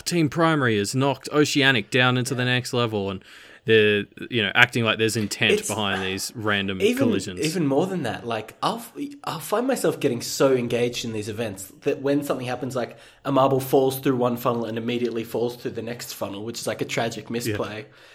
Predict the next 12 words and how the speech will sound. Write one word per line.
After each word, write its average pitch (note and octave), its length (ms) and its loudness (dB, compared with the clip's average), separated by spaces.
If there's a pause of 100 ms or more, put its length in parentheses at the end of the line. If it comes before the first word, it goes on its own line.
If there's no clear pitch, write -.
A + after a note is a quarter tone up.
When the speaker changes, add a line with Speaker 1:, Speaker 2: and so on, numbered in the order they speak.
(100)
Speaker 2:
you're D#3 140 8
like, D3+ 200 6
Speaker 1:
<gasps> A3 340 10
Speaker 2:
I E3+ 120 10
was, F3+ 100 6
like, C3+ 160 2 (100)
audibly E3 440 12
gasping, C#3 760 6
<laughs> G#2+ 60 -4
like, - 160 -6
"Oh, A#3+ 200 12
no." A3 300 6